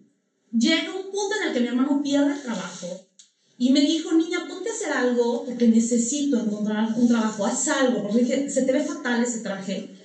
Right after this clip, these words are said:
Y me hizo buscar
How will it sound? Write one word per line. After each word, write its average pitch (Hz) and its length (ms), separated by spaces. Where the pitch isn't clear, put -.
Y 277 360
me 294 100
hizo 294 840
buscar 294 880